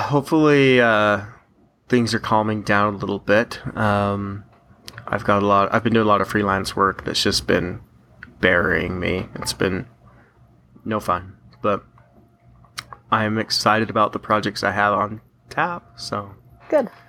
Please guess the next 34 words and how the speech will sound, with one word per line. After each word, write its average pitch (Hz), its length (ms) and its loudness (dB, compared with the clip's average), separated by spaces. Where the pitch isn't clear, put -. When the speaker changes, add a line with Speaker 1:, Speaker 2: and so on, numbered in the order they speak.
Speaker 1:
Yeah. - 160 -14
So, 107 280 -6
Speaker 2:
Taking 101 140 2
Speaker 1:
uh, 101 200 0
Speaker 2:
a 101 60 -4
turn 262 320 -8
for 240 120 -14
the 208 80 0
better. 185 540 2
Speaker 1:
it 151 160 4
is, 110 500 2
as 127 240 -2
far 127 160 4
as 117 100 -2
I 110 120 0
can 104 160 -10
see. 95 440 -4
And 123 220 2
I 123 140 4
know, 135 580 2
um, 104 720 -4
I'll 104 60 -2
be 110 100 -6
getting 113 300 4
a 104 300 0
new 127 300 2
game 120 300 2
soon, 139 600 0
but 107 240 2
that's 101 200 -2
part 110 180 0
of 98 60 -8
news, 98 320 -4
so - 320 -10